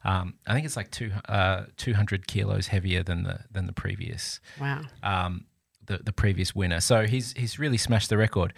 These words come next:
Speaker 1: But really the reason I wanted to talk about it is <laughs> because the place that the weigh-in happened was at a festival called the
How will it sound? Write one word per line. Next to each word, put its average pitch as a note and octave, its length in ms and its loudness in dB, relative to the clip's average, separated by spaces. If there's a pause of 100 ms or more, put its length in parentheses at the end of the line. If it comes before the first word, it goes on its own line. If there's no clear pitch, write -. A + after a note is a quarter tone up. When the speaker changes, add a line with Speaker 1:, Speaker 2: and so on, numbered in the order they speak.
(320)
Speaker 1:
But D#3 200 8
really G#3+ 240 4
the G#3+ 100 2
reason F3+ 240 2
I E3 60 2
wanted C3+ 200 2
to - 60 -14
talk A2+ 180 0
about F#2+ 260 4
it - 180 -8
is A2 280 2
<laughs> - 20 -14
because - 760 4 (640)
the B2 100 -4
place D3 460 -6
that G#2+ 320 -4
the A2 100 -6
weigh-in G#2 380 -2
happened F#2 640 -8 (760)
was G#2 160 -8
at G#2 220 -4 (800)
a - 40 -16
festival F#2+ 640 -10 (640)
called G2+ 320 -8 (140)
the G2+ 100 -12